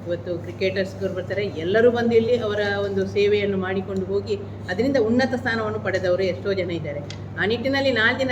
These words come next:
ಜಾತ್ರೆಗೆ ಬಂದವರಿಗೂ ಕೂಡ ಅದೇ ರೀತಿಯ ಒಂದು ಸ್ಥಾನಮಾನ ಸಿಗಬೇಕು. ಅಲ್ಲಿ ಯಾರ್ಯಾರು ಭಕ್ತರು ಬರ್ತಾರೆ ಅವರಿಗೆಲ್ಲ ಯಾವುದೇ ರೀತಿಯ ಕೊರತೆಗಳಾಗಬಾರ್ದು. ಕುಡಿಯುವ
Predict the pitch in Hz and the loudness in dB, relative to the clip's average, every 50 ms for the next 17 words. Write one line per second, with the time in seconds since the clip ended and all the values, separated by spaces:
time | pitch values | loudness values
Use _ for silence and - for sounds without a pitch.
0 | - 196 202 208 233 247 - 277 269 254 233 208 208 208 220 226 226 220 220 220 | 0 0 0 0 0 0 0 -2 0 0 0 2 2 2 4 6 4 4 4 2
1 | 202 220 302 277 240 - 175 175 190 226 269 294 294 247 240 277 269 254 233 233 | -2 -2 -2 -2 -2 -2 -2 2 4 4 4 4 0 -2 0 0 0 0 0 0
2 | 233 226 - 226 214 214 220 214 214 208 208 202 196 190 - - 202 185 190 185 | -2 -4 -4 -4 -2 -2 -2 -2 -2 -2 -2 -4 -6 -8 -2 0 0 0 0 -2
3 | 170 180 175 175 180 180 196 196 190 170 170 160 - 208 190 180 170 180 175 - | -4 -2 -2 -2 0 0 0 -2 -2 -4 -6 -8 -4 -4 -4 -4 -4 -4 -6 -6
4 | 202 170 156 151 147 - - - - - - 151 160 165 175 180 190 220 208 180 | -6 -6 -6 -6 -8 -10 -12 -12 -12 -12 -10 -8 -4 0 2 4 4 4 4 4
5 | 180 170 196 226 254 269 277 262 262 247 226 - 214 208 220 214 233 208 214 202 | 4 2 2 2 2 0 0 0 -2 -2 -2 0 0 0 0 0 2 2 2 2
6 | 196 185 - 185 180 165 160 165 - - - 190 190 220 226 226 | 2 2 0 -2 -4 -4 -4 -6 -10 -6 -4 -2 0 4 6 6